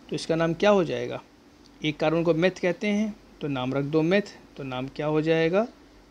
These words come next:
मेथेनामाइन।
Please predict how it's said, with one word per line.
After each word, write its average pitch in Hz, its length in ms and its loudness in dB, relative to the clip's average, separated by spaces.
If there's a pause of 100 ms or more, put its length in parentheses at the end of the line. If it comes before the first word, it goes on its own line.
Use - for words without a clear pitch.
(120)
मेथेनामाइन। 151 3750 -4